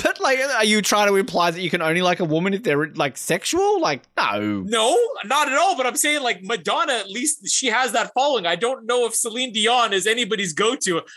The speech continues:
Speaker 2: Ooh, yeah, that's a woman there. <laughs>
Speaker 1: Ian Dion, when, before he
Speaker 2: <laughs> Ian
Speaker 1: died,
Speaker 2: Di-,
Speaker 1: he
Speaker 2: good old Ian Dion. <laughs>
Speaker 1: I mean, come on. If, I mean, so you, you, you, if Madonna and Celine Dion walked into your room right now naked, you would choose Madonna?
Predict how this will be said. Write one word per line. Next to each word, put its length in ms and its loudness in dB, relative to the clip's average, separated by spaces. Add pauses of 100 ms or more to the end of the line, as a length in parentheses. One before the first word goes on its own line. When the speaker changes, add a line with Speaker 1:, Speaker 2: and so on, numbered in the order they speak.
(140)
Speaker 2:
Ooh, 140 -2
yeah, 340 2
that's 200 0
a 60 -2
woman 280 -6
there. 200 0 (440)
<laughs> 120 -6
Speaker 1:
Ian 360 2
Dion, 440 2 (120)
when, 140 -2
before 360 0
he 60 4
Speaker 2:
<laughs> 40 0
Ian 100 4
Speaker 1:
died, 320 4
Speaker 2:
Di-, 220 2
Speaker 1:
he 100 0
Speaker 2:
good 120 0
old 220 0
Ian 320 0
Dion. 300 0
<laughs> 760 -10
Speaker 1:
I 120 -2
mean, 80 -2
come 180 -2
on. 300 2
If, 160 -2
I 80 0
mean, 100 -2
so 120 0
you, 260 2 (100)
you, 300 2
you, 160 -4 (180)
if 120 0
Madonna 440 4
and 100 2
Celine 320 0
Dion 380 4
walked 240 -2
into 220 -2
your 80 2
room 180 2
right 140 0
now 140 2
naked, 420 0
you 80 0
would 100 -4
choose 180 -2
Madonna? 400 -4